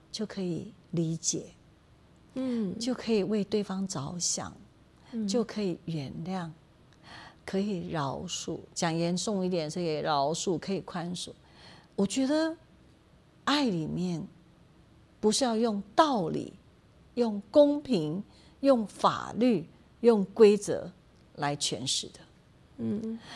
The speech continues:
Speaker 1: 在我们亲密的关系里面的时候，这些刚讲那些都不重要了，因为妈妈，我知道，我挺你，对不对？
Speaker 2: 嗯，嗯。
Speaker 1: 所以你，你如果，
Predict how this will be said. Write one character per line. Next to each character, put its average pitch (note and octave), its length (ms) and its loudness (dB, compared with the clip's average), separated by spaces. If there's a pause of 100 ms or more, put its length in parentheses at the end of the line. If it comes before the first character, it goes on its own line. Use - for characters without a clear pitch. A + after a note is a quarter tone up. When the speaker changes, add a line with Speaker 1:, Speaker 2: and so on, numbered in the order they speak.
(160)
Speaker 1:
在 C#4+ 180 4
我 G#3 140 4
们 D#3+ 260 -2
亲 B3 340 2
密 B3+ 160 4
的 F3 100 2
关 F#3 260 0
系 F#3 180 -2
里 F3 140 -4
面 E3 160 -4
的 D3+ 60 -6
时 D3 120 -8
候， C3+ 140 -8 (240)
这 - 140 0
些 D4 280 -6 (140)
刚 C4 200 -2
讲 F3 160 -6
那 D#3+ 60 -4
些 F3 120 -4
都 F3+ 80 -4
不 F3 140 -12
重 D#3 280 -8
要 C#3+ 100 -10
了， - 140 -16 (540)
因 C#4 160 6
为 B3 220 4 (360)
妈 C#4+ 180 10
妈， E4+ 160 12 (1000)
我 F#3+ 140 6
知 D4+ 160 8
道， D#4 300 10 (760)
我 G#3+ 140 8
挺 D4 220 10
你， C#4+ 120 8 (1300)
对 F3 100 -2
不 A#3+ 60 4
对？ A#3+ 40 6
Speaker 2:
嗯， G#3+ 280 2 (180)
嗯。 A#3 240 2
Speaker 1:
所 B3+ 140 10
以 B3 120 12
你， G3+ 240 4
你 G#3+ 140 8
如 A#3 140 10
果， G#3+ 280 12